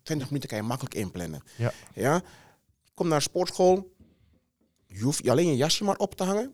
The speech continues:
Speaker 2: Ja.
Speaker 1: Je gaat zitten. Apparaat worden allemaal ingesteld op de juiste houding en, en, eh, gewicht.
Speaker 2: Ja.
Speaker 1: En, ehm, zweten doe je niet. Ja.
Speaker 2: Ja.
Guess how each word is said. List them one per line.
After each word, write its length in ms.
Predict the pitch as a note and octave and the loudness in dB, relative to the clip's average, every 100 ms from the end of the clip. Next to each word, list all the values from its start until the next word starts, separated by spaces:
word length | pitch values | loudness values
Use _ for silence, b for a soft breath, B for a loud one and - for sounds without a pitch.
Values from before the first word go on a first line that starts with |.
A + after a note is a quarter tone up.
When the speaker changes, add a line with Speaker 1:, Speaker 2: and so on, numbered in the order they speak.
| _ - | _ -4
Speaker 2:
Ja. 240 | A#2 C#3+ | -2 -2
Speaker 1:
Je 120 | D#3 | -8
gaat 200 | C#3 B2 | -6 -2
zitten. 340 | - A3+ - - _ | -2 -4 -6 -10 _
Apparaat 460 | F3 - - - | -4 -4 -6 -6
worden 180 | - - - | -8 -12 -4
allemaal 400 | F#3 F3 E3+ - | -2 0 0 -2
ingesteld 720 | - F#3 E3+ - E3+ E3+ - _ b - | -4 -2 -2 -4 -2 -2 -4 _ b -12
op 140 | C3 | -4
de 60 | C3+ | 2
juiste 340 | D#3 C#3+ - | 2 2 -2
houding 400 | C3 D#3 D3 D3 C#3 | 0 0 0 -2 -4
en, 260 | C#3 C3+ - | -4 -4 -6
en, 280 | C3+ C3 | -4 -4
eh, 320 | A#2+ C#3 B2 B2 | -4 -6 -6 -6
gewicht. 460 | - C3+ A2 - - B B B | -2 0 0 -4 -18 B B B
Speaker 2:
Ja. 160 | B2 B B | -6 B B
Speaker 1:
En, 380 | - C#3+ B2+ A#2 - | -8 -2 -2 -2 -8
ehm, 320 | A#2 A2 G#2 - _ _ _ | -6 -6 -8 -12 _ _ _
zweten 380 | - F3 E3 B2+ | -2 0 0 -2
doe 140 | D#3+ | -2
je 60 | G#3 | 0
niet. 340 | G3 B3 - - _ | -2 -4 -12 -20 _
Ja. 140 | - F3 | -4 -4
Speaker 2:
Ja. 120 | A#3+ | -4